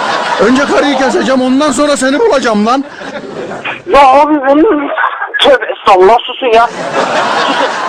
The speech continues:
Speaker 2: Tanımıyorum, etmiyorum, benim başım bela ya.
Speaker 1: Bana mı dedin lan sen bela diye?
Speaker 2: Abi yok, yok.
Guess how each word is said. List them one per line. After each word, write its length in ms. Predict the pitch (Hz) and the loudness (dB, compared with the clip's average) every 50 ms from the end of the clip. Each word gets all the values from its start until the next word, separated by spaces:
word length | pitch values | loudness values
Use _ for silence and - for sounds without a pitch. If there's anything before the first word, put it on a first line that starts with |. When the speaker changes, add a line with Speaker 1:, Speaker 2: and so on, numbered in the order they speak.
| - | -2
Speaker 2:
Tanımıyorum, 560 | 254 262 277 285 294 285 285 277 269 269 269 | 0 2 2 2 2 0 0 -2 -2 -2 -2
etmiyorum, 420 | 277 269 - 277 277 269 269 262 240 233 | -4 -4 -4 -2 -2 0 0 0 2 0
benim 200 | 262 269 262 247 | 0 0 0 0
başım 260 | 262 254 254 254 254 254 240 208 - 190 196 | 0 0 0 -2 -4 -4 -6 -8 -10 -4 0
bela 320 | 240 254 247 262 254 240 226 | 2 4 4 4 4 4 4
ya. 220 | 220 220 220 226 220 - 285 - - - - 196 180 - - - - - - - - - - - - - | 2 2 0 0 -4 -8 -14 -14 -14 -14 -12 -12 -12 -12 -12 -14 -16 -18 -20 -16 -14 -14 -14 -12 -4 0
Speaker 1:
Bana 260 | 156 175 208 254 302 330 | 2 4 6 6 6 6
mı 80 | 349 339 | 6 6
dedin 300 | 349 349 403 466 277 277 | 4 4 4 4 2 2
lan 120 | 311 339 | 2 2
sen 220 | - 262 247 220 | 2 0 0 2
bela 300 | 214 202 185 175 160 147 | 2 0 0 0 0 0
diye? 140 | 127 120 107 | 0 -2 -2
Speaker 2:
Abi 840 | 101 - - - - - - - - - - - 185 208 - - 285 | -4 -6 -10 -10 -10 -8 -8 -4 -2 0 2 4 4 2 2 2 0
yok, 380 | - - - 196 226 254 226 - - - - | -2 -2 0 0 0 0 0 -2 -4 -4 -2
yok. 160 | 214 262 247 | 0 0 0